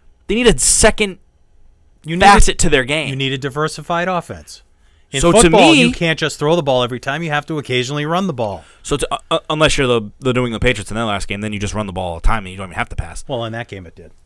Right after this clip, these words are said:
Speaker 1: But the, if, if they're jacking up threes and it's not working and it's not working, I kinda, I, I mean,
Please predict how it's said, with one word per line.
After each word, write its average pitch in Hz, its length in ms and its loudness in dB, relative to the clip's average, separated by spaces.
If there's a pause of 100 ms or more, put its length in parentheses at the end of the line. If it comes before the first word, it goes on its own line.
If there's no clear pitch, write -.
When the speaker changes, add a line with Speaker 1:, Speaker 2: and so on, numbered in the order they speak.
(180)
Speaker 1:
But 143 260 4 (1500)
the, 156 460 0 (1080)
if, 185 140 0
if 165 160 -2
they're 220 160 6
jacking 220 400 4
up 190 140 -2
threes 151 260 2
and 120 100 -4
it's 135 140 -6
not 147 180 2
working 127 320 4
and 110 80 -6
it's 131 160 -2
not 117 200 -2
working, 120 400 0
I 214 140 -2
kinda, - 300 6
I, - 160 0
I 185 60 -2
mean, 165 180 -4